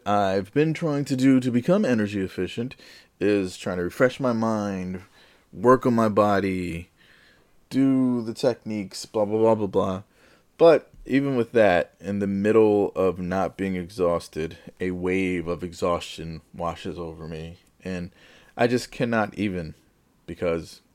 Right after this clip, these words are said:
I do not even. So I'm not jealous of people that have all the time in the world. I am jealous of the people that have that inexhaustible seeming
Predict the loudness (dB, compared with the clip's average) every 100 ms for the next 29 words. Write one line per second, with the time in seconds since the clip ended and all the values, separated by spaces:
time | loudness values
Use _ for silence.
0 | _ -14 -12 -8 -8 -8 -10 -14 -16 -18
1 | _ -18 2 6 8 8 4 _ _ 0
2 | 2 2 0 4 6 6 4 -4 -2 -2
3 | 0 0 2 2 0 -2 -6 0 2 2
4 | -4 -6 -4 -2 -2 -2 -2 0 2 2
5 | -2 _ _ _ -6 -2 0 0 0 0
6 | 2 4 6 4 0 -4 -4 -4 -2 -2
7 | 0 0 0 -2 -2 -2 -2 -2 -2 _
8 | -4 -2 0 -2 -4 4 6 8 4 -2
9 | -4 0 0 -2 -6 _ _ -20 _ -16
10 | -8 2 4 6 4 0 -8